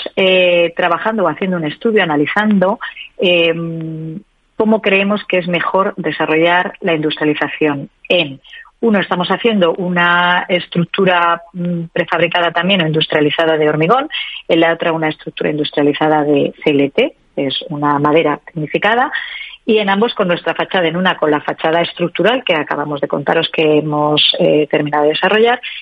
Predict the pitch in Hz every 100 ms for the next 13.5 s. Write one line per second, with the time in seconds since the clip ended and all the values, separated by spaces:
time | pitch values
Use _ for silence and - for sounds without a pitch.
0 | - 196 185 170 202 196 175 175 180 175
1 | - 170 185 175 175 160 - 160 165 147
2 | 151 - 151 - - - - - - 185
3 | 175 170 - - - - 160 160 151 -
4 | - 160 156 170 180 170 190 185 185 196
5 | 185 202 196 - 156 165 160 160 170 170
6 | - 170 165 160 170 165 - 208 190 170
7 | 160 160 165 - 175 170 185 - 220 233
8 | - - _ _ 214 202 190 175 - 170
9 | - 151 170 214 240 196 214 - 156 156
10 | 160 160 170 185 214 240 262 - - -
11 | - 277 202 220 254 - 196 208 208 226
12 | 208 220 220 208 214 226 226 247 - 208
13 | 196 208 202 185